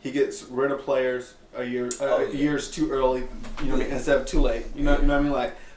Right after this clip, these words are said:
Speaker 1: like, he changes his, his game plan week to week.
Speaker 2: Yeah.
Speaker 1: You, you, you know, you know what I'm saying? Like, like, the formula definitely works there. You know what I mean?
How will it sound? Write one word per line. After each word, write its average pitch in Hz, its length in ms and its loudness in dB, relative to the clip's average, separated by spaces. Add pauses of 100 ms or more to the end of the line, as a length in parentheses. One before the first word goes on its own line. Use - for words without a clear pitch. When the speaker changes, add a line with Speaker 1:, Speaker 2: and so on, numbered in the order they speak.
Speaker 1:
like, 127 320 -2 (440)
he 143 160 -6
changes 147 460 4
his, 135 300 -2
his 131 340 -4
game 143 360 2
plan 139 380 -4
week 151 260 2
to 156 100 -4
week. 127 360 -6 (140)
Speaker 2:
Yeah. 120 280 -14
Speaker 1:
You, 185 180 -4
you, 190 240 0
you 170 80 0
know, 190 80 4
you 170 180 2
know 185 100 6
what 170 200 4
I'm 165 40 0
saying? 170 220 4
Like, 147 240 4 (320)
like, 151 360 4
the 151 120 8
formula 202 580 8
definitely 160 600 4
works 139 340 2
there. - 300 -8
You 127 80 -10
know 139 80 -4
what 143 60 0
I - 20 0
mean? 143 300 -6